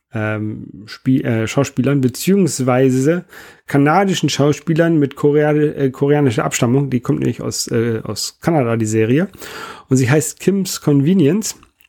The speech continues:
und es geht um einen Convenience Store, der von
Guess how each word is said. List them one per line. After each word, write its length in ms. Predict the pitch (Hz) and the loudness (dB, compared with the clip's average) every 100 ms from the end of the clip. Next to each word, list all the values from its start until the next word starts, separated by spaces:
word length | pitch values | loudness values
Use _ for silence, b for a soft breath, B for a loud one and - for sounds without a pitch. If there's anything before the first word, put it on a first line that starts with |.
| _ - | _ 0
und 240 | 143 147 | 0 0
es 180 | 139 - | -4 -2
geht 300 | 156 151 - - | 0 0 -4 0
um 260 | 139 143 - | 0 0 -2
einen 600 | 127 131 131 127 127 123 | 0 2 4 4 2 0
Convenience 580 | - 120 165 139 110 - | 0 2 2 2 0 -2
Store, 240 | 131 196 - _ B B B B B _ - | -2 -2 -8 _ B B B B B _ 0
der 260 | 131 131 123 | 2 2 -2
von 600 | - 127 123 123 127 | -2 0 2 2 0